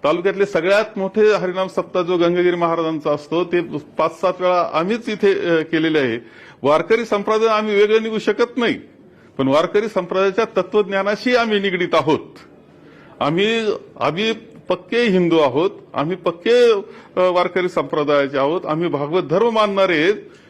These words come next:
फक्त त्यांच्या दृष्टीनं असं का एकच आहे की आम्ही कोणाचा द्वेष करीत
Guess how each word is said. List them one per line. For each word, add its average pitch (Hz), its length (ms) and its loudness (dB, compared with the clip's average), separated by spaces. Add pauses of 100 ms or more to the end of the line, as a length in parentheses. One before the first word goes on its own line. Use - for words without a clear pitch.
(180)
फक्त 170 180 0
त्यांच्या 208 460 0
दृष्टीनं 208 360 -4
असं 202 260 0
का 214 340 2 (340)
एकच 208 380 2
आहे 185 280 2
की - 320 -6
आम्ही 185 220 -2
कोणाचा 185 340 -2
द्वेष 165 420 0
करीत 139 240 -2